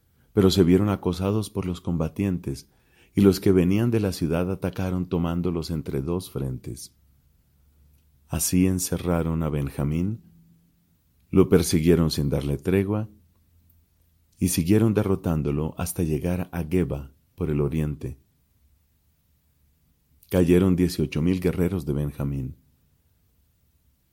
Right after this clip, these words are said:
Los benjaminitas vieron que habían sido derrotados, y los sobrevivientes volvieron la espalda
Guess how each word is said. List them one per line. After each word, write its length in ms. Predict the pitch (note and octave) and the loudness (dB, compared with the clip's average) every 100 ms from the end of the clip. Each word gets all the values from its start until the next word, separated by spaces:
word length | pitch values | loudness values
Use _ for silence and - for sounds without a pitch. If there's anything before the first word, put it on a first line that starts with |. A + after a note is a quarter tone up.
| _ F2 | _ 2
Los 140 | E2+ | 4
benjaminitas 760 | E2+ D#2 E2 D#2 E2 D#2+ F#2+ | 4 4 2 4 2 2 2
vieron 300 | E2 F#2+ G2 | 4 4 2
que 80 | F2+ | 2
habían 260 | D#2 D#2+ E2 | 2 2 0
sido 320 | - F2 F2+ | -2 -2 0
derrotados, 880 | E2 D2+ C#2+ - F2 F2 F2 - _ _ _ _ _ _ _ _ _ | -2 -4 -4 -2 -2 -2 -6 -12 _ _ _ _ _ _ _ _ _
y 80 | - | 2
los 160 | F2+ F2 | 4 4
sobrevivientes 760 | F2+ E2+ D#2 D2+ E2+ F2+ G2+ | 2 0 2 2 2 0 0
volvieron 460 | F2+ D#2+ E2+ F2+ F2+ | 0 0 0 0 -2
la 60 | |
espalda 600 | F2 - F2+ D#2+ D2 C#2 | -4 -4 -4 -4 -4 -8